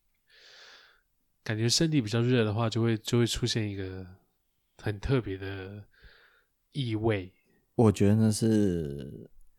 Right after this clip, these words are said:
Speaker 2: 骚味。
Speaker 1: 骚味。
Speaker 2: 因为它在我身，它在瓶子里面闻起来不会，但是在身上就是，就会有一点臭臭的味道，而且放，越放后面会越臭。
Speaker 1: 可是冬天的时候就不会啊。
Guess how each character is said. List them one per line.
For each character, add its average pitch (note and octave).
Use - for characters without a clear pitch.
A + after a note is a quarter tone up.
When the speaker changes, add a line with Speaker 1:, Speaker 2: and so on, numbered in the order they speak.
Speaker 2:
骚 -
味。 F#2
Speaker 1:
骚 G2+
味。 G2+
Speaker 2:
因 E3+
为 E3
它 E3+
在 E3+
我 A2+
身， A#2+
它 -
在 E3+
瓶 A2
子 A2
里 A2
面 A2+
闻 G2
起 G2
来 F#2
不 F2
会， G2+
但 G#2+
是 A2+
在 A2
身 G2
上 G2
就 F#2+
是， F2+
就 C3
会 A2+
有 F#2+
一 G#2
点 F#2+
臭 -
臭 F2+
的 D2+
味 C2
道， -
而 G2
且 A2+
放， A#2
越 B2
放 G#2+
后 A2
面 G#2
会 G2
越 G2
臭。 -
Speaker 1:
可 -
是 A#2+
冬 B2+
天 A#2+
的 A2
时 G#2
候 G#2+
就 G2+
不 G2
会 F#2+
啊。 G2